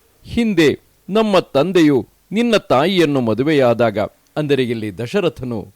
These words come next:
ಕೈಕೇಯಿಯನ್ನು ಮದುವೆಯಾದ ಕಾಲದಲ್ಲಿ, ಕೈಕೇಯಿಯ ಮಾವನಾದಂತಹ, ಅಂದರೆ ದಶರಥನಿಗೆ ಕೈಕೇಯಿಯ ತಂದೆಯಾದಂತಹ ಹಾಗೂ ದಶರಥನಿಗೆ, ದಶರಥನಿಗೆ ಹೆಣ್ಣು ಕೊಟ್ಟ ಮಾವನಿಗೆ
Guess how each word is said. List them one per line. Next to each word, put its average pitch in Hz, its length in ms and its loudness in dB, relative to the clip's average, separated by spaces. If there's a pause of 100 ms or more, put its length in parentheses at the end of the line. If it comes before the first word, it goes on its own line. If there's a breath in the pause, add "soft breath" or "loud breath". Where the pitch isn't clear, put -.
ಕೈಕೇಯಿಯನ್ನು 143 640 -2
ಮದುವೆಯಾದ 113 540 0
ಕಾಲದಲ್ಲಿ, 107 640 -4 (560 loud breath)
ಕೈಕೇಯಿಯ 208 760 2 (240)
ಮಾವನಾದಂತಹ, 117 1080 -4
ಅಂದರೆ 127 400 -4
ದಶರಥನಿಗೆ 127 840 -8 (200)
ಕೈಕೇಯಿಯ 165 460 -2
ತಂದೆಯಾದಂತಹ 110 1000 -4 (200)
ಹಾಗೂ 180 240 -2
ದಶರಥನಿಗೆ, 127 760 -6
ದಶರಥನಿಗೆ 135 680 -8
ಹೆಣ್ಣು 170 360 -12
ಕೊಟ್ಟ 123 240 -8
ಮಾವನಿಗೆ 104 640 -6